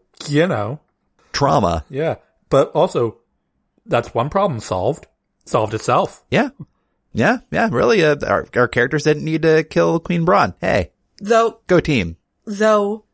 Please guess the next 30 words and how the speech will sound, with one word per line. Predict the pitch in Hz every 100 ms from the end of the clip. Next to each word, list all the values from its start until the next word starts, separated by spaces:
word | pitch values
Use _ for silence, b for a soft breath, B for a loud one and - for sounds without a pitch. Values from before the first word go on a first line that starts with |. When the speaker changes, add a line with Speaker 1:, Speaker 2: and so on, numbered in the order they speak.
| _ _ _ -
Speaker 3:
Garnet | 196 190 190 -
is | 170 190
with | 180 185 202
her | 180
when | 170 165
she | 170 196 170
dies, | 175 156 151 156 - _ _ _ -
uh, | 165 160
Bran | 156 170 165
has | 165 170 165 180 202
Speaker 2:
Mm-hmm. | 185
Speaker 3:
the | -
last | 160 170 175
moment, | 185 175 165 165 165 - - - _ _ _ _ -
uh, | 170 160
realization | 175 190 175 165 170 165
of, | 170 160 - _
of | - 165 - _
what | 180 170
she | - 190 190
did, | 180 160 160 202 _ _ _ -
uh, | 165 160
and | - 165 160 -
regret. | 165 - 139 135 175 - - _ _ _ _ -
And | 165 160
she | - 185
dies | 170 151 156 160 156 - -
in | 151
Garnet's | 147 147 139 -
arms. | - - - - -